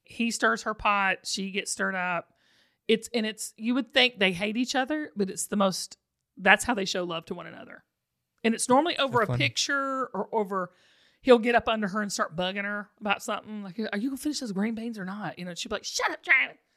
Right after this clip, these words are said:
Speaker 2: Is he doing it on
Speaker 1: But
Speaker 2: purpose? He's doing it on purpose.
Speaker 1: Oh, y-, heck yeah. Yeah.
Speaker 2: Okay.
Speaker 1: He loves to yank her chain.
Speaker 2: That's pretty funny.
Speaker 1: They're very close.
Speaker 2: Okay. Tell me your favorite Black Friday shopping story.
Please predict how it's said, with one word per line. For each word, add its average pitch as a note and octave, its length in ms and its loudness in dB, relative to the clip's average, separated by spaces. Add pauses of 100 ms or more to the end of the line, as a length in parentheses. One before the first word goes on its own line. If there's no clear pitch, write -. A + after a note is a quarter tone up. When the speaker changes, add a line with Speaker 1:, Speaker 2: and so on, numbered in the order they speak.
(160)
Speaker 2:
Is C3 140 0
he D3+ 100 2
doing D#3 200 6
it D#3 40 6
on C#3+ 80 6
Speaker 1:
But - 60 0
Speaker 2:
purpose? C#3+ 260 4
He's C#3 100 0
doing F#3 200 8
it - 20 12
on C3+ 60 8
purpose. C3+ 340 4
Speaker 1:
Oh, E4 320 12 (640)
y-, B3 140 -8 (240)
heck - 260 8
yeah. B3+ 220 -4 (420)
Yeah. A#3 540 2 (800)
Speaker 2:
Okay. - 260 -6 (340)
Speaker 1:
He D4 120 0
loves G4+ 220 4
to F4+ 60 -2
yank C#4 220 2
her A#3 120 -2
chain. F#3 440 -2 (720)
Speaker 2:
That's B2 160 -4
pretty C3+ 160 -4
funny. - 320 -8 (240)
Speaker 1:
They're G3 180 4
very E3+ 240 2
close. D#3+ 460 -6 (420)
Speaker 2:
Okay. D3 280 6 (520)
Tell C#3+ 220 4
me F3 360 0 (140)
your C#3+ 180 2
favorite C#3 600 4 (760)
Black C3+ 260 8
Friday B2+ 280 4
shopping - 380 -2
story. B2 340 -10